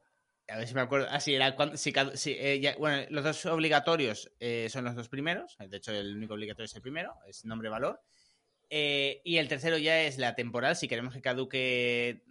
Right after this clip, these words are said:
sea una cookie de sesión o queremos que caduque dentro de un año, diez años o cuando queramos. Y luego el cuarto, el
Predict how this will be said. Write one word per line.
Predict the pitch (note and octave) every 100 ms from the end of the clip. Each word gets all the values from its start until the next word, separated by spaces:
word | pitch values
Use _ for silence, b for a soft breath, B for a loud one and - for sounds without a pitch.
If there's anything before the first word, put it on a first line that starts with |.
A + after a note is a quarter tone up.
| C3
sea | F#2+ C#3
una | B2+ B2
cookie | B2 C3+
de | C3
sesión | B2 C3+ D3+
o | C#3
queremos | B2 B2
que | B2+
caduque | B2+ B2+ D3
dentro | A#2+ A#2
de |
un | A2
año, | C3+ D3+ D3+ D3
diez | B2+ A2+
años | C3 C3+ C#3
o | C3+
cuando | G#2+ G#2+
queramos. | D3 E3 F#3+ -
Y | G#2
luego | G#2+
el | A2
cuarto, | - C#3+ C#3+ - -
el | A2+